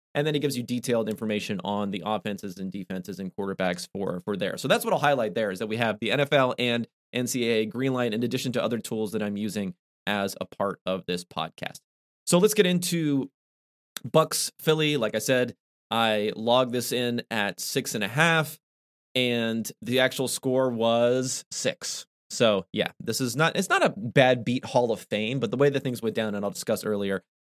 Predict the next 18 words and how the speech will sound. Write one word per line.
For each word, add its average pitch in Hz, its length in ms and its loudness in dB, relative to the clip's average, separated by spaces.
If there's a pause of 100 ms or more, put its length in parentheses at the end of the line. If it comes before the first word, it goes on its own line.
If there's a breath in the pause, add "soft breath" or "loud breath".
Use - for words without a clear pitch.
(140)
is, 110 400 0 (380)
you 392 80 -4
know, 220 200 -2
it, 190 140 0
it, 190 320 0
it - 40 4
gets 202 200 4
into 151 200 0
that, 110 340 2
that 110 120 0
sort 110 160 -2
of 110 60 -10
category, 113 540 -4
that 101 160 -2
how 113 220 -2
unlikely 110 520 -2
it 95 100 -4
was 101 360 -2